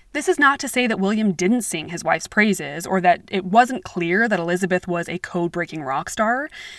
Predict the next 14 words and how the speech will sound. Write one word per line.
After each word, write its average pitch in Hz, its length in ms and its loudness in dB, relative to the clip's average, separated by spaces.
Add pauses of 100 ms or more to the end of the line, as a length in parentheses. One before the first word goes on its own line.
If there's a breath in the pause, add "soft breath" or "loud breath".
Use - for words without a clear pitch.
(260 loud breath)
but 202 260 2
Elizabeth's 254 640 -4
seismic 196 640 0
breakthroughs 190 460 -4
in 185 60 -2
the 165 60 -6
field 185 540 -6
would 185 140 4
generally 180 520 2
be 170 180 -6
overshadowed 151 540 -8
by 147 160 -4
William's 147 400 -12
achievements. - 680 -12